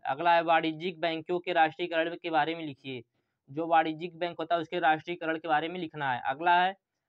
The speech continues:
सहकारिता के उद्देश्य एवं सिद्धांत पर प्रकाश डालिए,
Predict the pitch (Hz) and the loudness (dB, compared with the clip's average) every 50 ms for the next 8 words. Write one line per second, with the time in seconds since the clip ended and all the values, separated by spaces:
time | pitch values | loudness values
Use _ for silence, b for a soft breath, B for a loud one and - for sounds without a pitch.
0 | _ _ _ _ _ 185 170 156 151 - 170 160 160 165 160 - 185 185 175 190 | _ _ _ _ _ 2 2 2 2 4 2 2 2 2 0 0 0 0 0 -4
1 | 175 - 170 170 156 143 160 180 185 185 - _ - 196 202 196 196 _ _ _ | -8 -8 -8 -8 -4 -2 -2 0 0 -2 -4 _ -6 -6 -6 -6 -8 _ _ _
2 | - - 151 160 170 170 - _ - 160 147 131 143 139 147 165 175 160 160 160 | -8 -6 -4 -4 -4 -6 -8 _ -6 -6 -4 -2 0 2 2 2 0 -4 -4 -4
3 | 175 170 - 165 160 156 - 165 165 165 156 160 156 147 143 139 135 131 123 113 | -4 -2 -2 -4 -2 0 2 0 0 0 2 2 2 2 2 0 -4 -6 -8 -10